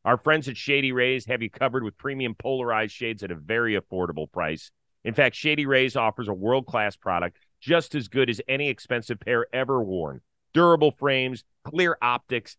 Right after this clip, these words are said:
and that's not all. Shady Rays offers the most insane protection in the history of eyewear. Every pair of shades backed by lost or broken replacements. So what does that mean?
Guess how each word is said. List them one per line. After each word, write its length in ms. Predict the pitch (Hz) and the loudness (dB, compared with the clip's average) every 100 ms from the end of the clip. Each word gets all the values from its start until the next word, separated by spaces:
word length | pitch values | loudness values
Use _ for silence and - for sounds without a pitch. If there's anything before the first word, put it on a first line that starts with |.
| _ - | _ -10
and 160 | 104 | -2
that's 240 | 107 95 101 | 0 -2 -4
not 180 | 87 | -4
all. 280 | 78 62 60 _ | -2 -6 -10 _
Shady 340 | - 180 170 | -2 0 2
Rays 320 | 151 147 143 | 0 0 2
offers 320 | 120 113 120 107 | 0 0 -2 -6
the 80 | |
most 240 | 113 107 113 | -4 -4 -6
insane 480 | 104 - 135 131 123 | -10 -8 -6 -6 -6
protection 560 | 117 - 117 - 110 | -6 -4 -4 -4 -8
in 60 | 98 | -4
the 60 | |
history 360 | 101 113 110 101 | -2 -4 -2 -2
of 60 | 87 | 2
eyewear. 420 | 90 80 65 58 - _ _ _ | 2 0 -4 -10 -16 _ _ _
Every 360 | 180 208 196 170 | 4 4 2 0
pair 320 | - 135 131 | 0 0 0
of 100 | 110 | -2
shades 340 | - 87 69 - _ _ | -4 -4 -4 -12 _ _
backed 220 | 135 127 | 0 2
by 140 | 127 | 2
lost 420 | 104 113 131 120 117 | 2 2 0 0 -6
or 80 | |
broken 360 | 98 104 98 92 | -2 -2 -2 -4
replacements. 580 | 87 - 82 - 64 - | -6 -4 -6 -6 -18 -16
So 80 | 87 | -6
what 120 | 127 | -6
does 120 | 120 | -2
that 180 | 131 120 | -2 -2
mean? 280 | 131 135 | -4 -6